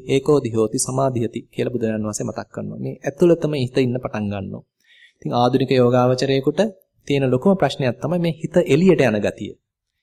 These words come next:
හිත ඇතුළේ ඉන්නෙම නැහැ. නමුත් දැන් මේ කායගත සතිය වඩනවා නම් බුදුරජාණන් වහන්සේ නැවත නැවත මතක් කරනවා ඒ කායගත සතියේ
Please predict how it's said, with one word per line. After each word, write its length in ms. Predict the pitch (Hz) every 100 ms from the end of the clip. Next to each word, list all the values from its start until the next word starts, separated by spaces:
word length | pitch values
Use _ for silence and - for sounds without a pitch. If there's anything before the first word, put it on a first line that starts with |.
| _ -
හිත 120 | 143
ඇතුළේ 640 | 147 131 - 123 180 180
ඉන්නෙම 260 | 147 165 156
නැහැ. 200 | 101 95 _ _ _ _ _ _ _ _ _ 165
නමුත් 180 | 156 156
දැන් 200 | - 127
මේ 200 | 127 117 107
කායගත 440 | - 151 196 190 160
සතිය 280 | 147 143
වඩනවා 480 | 127 110 110 110 104
නම් 300 | 92 98 123 202 233
බුදුරජාණන් 480 | - 139 127 117 101
වහන්සේ 320 | 113 127 127
නැවත 260 | 127 123 156
නැවත 220 | 160 135
මතක් 280 | 107 - 104
කරනවා 420 | - 139 135 135 135 _ _ _ _ _
ඒ 120 | 143 135
කායගත 600 | - 131 147 156 143 151 147
සතියේ 600 | - 135 147 143 147